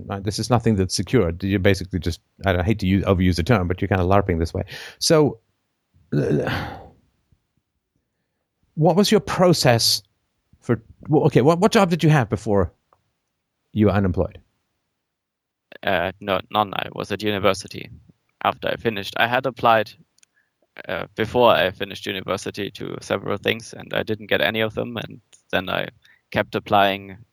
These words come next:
Speaker 2: during the time afterwards, and now I'm doing this.
Speaker 1: Now, let's say that your parents weren't around.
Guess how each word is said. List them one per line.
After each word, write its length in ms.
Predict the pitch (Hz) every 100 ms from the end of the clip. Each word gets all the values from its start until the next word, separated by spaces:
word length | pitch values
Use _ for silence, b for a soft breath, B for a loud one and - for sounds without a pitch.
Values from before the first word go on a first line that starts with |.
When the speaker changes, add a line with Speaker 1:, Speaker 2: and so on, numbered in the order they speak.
| -
Speaker 2:
during 440 | 98 92 92 -
the 120 | -
time 320 | - 87 92 -
afterwards, 640 | - - 123 123 135 -
and 320 | 104 104 110 - _ _ _ _ _ _ _ _ _ _ _ _ _
now 260 | - - 50 -
I'm 140 | -
doing 280 | - 50 -
this. 260 | - - _ _ _ _ _ _ _ _ _ _ _ _ b b b b b _ _ -
Speaker 1:
Now, 320 | 165 160 - _ -
let's 220 | 220 -
say 160 | 196
that 200 | 160 143 - -
your 240 | 113 135
parents 640 | - 170 143 117 - - - _ _ _ _ _
weren't 380 | 117 117 123 113
around. 520 | 95 92 - - -